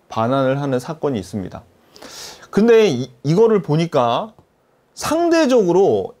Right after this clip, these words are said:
이 일본 애들의 내정 간섭이 시행될 때 권력에서 상대적으로 좀 소외됐던 민씨 일파가 봤더니, 아, 러시아, 러시아는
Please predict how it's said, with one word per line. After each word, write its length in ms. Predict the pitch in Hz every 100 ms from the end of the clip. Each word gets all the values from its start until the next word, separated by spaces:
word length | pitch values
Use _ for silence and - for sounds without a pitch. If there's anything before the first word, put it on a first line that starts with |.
| -
이 480 | 139 156 151 127 - _ _ _ _ _ _ _ _
일본 480 | 135 165 214 233 226
애들의 380 | 202 185 190 170
내정 360 | 110 123 175 190
간섭이 1040 | 175 170 156 170 151 147 143 143 123 98 - _ _ _ -
시행될 640 | - 214 190 147 98 -
때 360 | 156 107 85 - _ _ _ _ _
권력에서 680 | - 123 160 190 185 170 175
상대적으로 680 | 170 214 202 185 170 156 151
좀 160 | 143 139
소외됐던 840 | - 220 196 139 - 156 98 90
민씨 440 | 127 180 185 214
일파가 680 | 175 127 135 107 147 95 90 _ - - -
봤더니, 520 | - 135 160 151 139 -
아, 240 | 117 117
러시아, 540 | 107 143 - 190 - -
러시아는 920 | 123 180 247 220 202 165 180 190 -